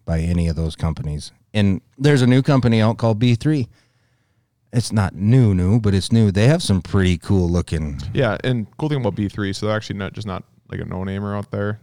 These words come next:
Speaker 2: They're actually the original owners of Scott Archery.
Speaker 1: Right.
Speaker 2: So they've been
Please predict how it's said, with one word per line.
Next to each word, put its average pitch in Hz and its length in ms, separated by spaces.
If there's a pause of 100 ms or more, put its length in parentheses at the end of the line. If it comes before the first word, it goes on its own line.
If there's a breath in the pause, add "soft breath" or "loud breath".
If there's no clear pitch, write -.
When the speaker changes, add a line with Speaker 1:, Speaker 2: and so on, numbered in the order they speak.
Speaker 2:
They're - 100
actually 95 200
the 95 100
original 95 360
owners 95 220
of 82 220 (240)
Scott 92 280
Archery. 113 380 (200)
Speaker 1:
Right. 80 280 (220)
Speaker 2:
So 92 340 (140)
they've 95 240
been 95 320